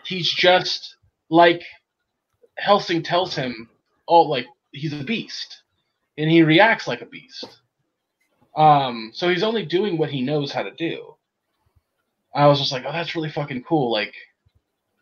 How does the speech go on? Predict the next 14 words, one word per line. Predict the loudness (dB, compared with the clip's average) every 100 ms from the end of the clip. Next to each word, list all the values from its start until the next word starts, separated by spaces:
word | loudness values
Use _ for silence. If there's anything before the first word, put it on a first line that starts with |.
| _ _ -4
'cause | -2 0
we | 0 0
see | 0 -4
so | -2 0 2
many | 2 -2 0
vampire | 0 -2 0 0 0
stories | -2 -4 -8 -10 -8
that | -4
have | -2 -2 -4
to | -10
do | -8 -8
with | -4 -4 -6 _ _ _ _ _ _ _ _ _ _ _ _ _ 2
a | 4
vampire | 6 6 4 4 6 6 4 2